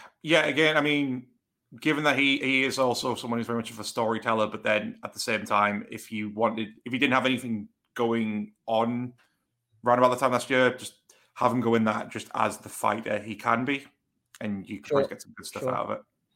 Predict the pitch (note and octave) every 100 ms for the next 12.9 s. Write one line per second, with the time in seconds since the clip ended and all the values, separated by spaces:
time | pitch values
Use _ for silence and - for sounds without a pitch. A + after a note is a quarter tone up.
0 | _ _ - C3 B2 A#2+ _ B2+ B2+ -
1 | - _ A#2+ A#2+ A2+ A2 A2 A2 - _
2 | _ _ _ A#2 A2+ A#2+ A2+ A2+ G#2+ A2
3 | G#2 - A2+ G#2+ G#2+ G#2 G#2+ - _ _
4 | A2+ A2 G#2 A2 A2+ A2 A2 G#2 G#2+ G#2+
5 | - G#2 F#2 - F#2+ F2 - - - A#2
6 | A2+ A2 A2 G#2+ _ _ _ _ _ _
7 | _ - A#2 G#2+ G#2 G2+ G2 G#2 G2+ G2
8 | G2+ G2 G2 - - G#2 G2+ - G2 -
9 | G2 G2 F#2 G2 A2 G#2 G2 G2 _ _
10 | _ _ _ _ _ _ _ - G2 F#2+
11 | G2 F#2+ F#2+ F#2+ F#2+ F#2+ _ _ _ _
12 | _ _ _ - A#2 B2 - -